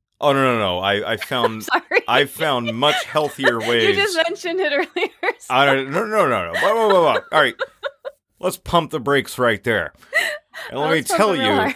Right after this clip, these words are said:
Speaker 2: <laughs>
Speaker 1: that I understood butt stuff and how to do it properly long before I ever discovered, um, Crowley's level of debauchery and
Speaker 2: Okay.
Speaker 1: yeah, yeah. So, yeah,
Speaker 2: So
Speaker 1: I
Speaker 2: you probably could have taught Crowley some stuff about butt stuff.
Speaker 1: Absolutely.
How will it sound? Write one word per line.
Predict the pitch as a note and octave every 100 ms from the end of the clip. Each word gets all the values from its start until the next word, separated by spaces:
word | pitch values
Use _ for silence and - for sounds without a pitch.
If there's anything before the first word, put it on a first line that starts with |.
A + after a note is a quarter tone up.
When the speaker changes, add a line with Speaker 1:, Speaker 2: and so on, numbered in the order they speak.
| -
Speaker 2:
<laughs> | E4+
Speaker 1:
that | B2 C#3+
I | E3 F3+
understood | E3+ C#3+ B2+ - C#3+ B2+ G2 F2
butt | - D3 -
stuff | - A2+ F2+ G#2 - -
and | A#2 G#2+
how | A#2 C#3+
to | A2
do | A#2 G#2+
it | -
properly | - - D3+ C#3+ G#2+ F2+ E2 - _ _
long | - G#2 D#3+ F3+ E3+ C#3+ A#2+ A2+
before | G#2+ - A#2 G#2 G#2
I | G#2+
ever | G#2 F#2+ G2
discovered, | F#2 - - F#2+ F2+ F2 - - - - _ -
um, | - F2+ F2 E2 D#2 - -
Crowley's | - G#2+ G2+ F#2+ E2+ D#2 - -
level | G#2 G2 F#2
of | F2 D#2
debauchery | - E2+ F2+ F2 - F2 E2 E2 D#2+
and | F2 D#2+ D#2 D2 - C#5
Speaker 2:
Okay. | D4 G3+ C4+
Speaker 1:
yeah, | F#2 D2+ - _
yeah. | F#2 D2+ _ -
So, | - E2+ D#2 - _ - _ _
yeah, | - F2+
Speaker 2:
So | E2+
Speaker 1:
I | G#3
Speaker 2:
you | C4 D4+
probably | D4+ A#3 A3
could | C#4+
have | G#3+
taught | G#3 G#3 -
Crowley | G#3 F#3+ F3+
some | F#3 F3+
stuff | - F3 -
about | - -
butt | - -
stuff. | - - -
Speaker 1:
Absolutely. | A2+ A#2 G2 - A2 F#2 F2+ D#2 C#2+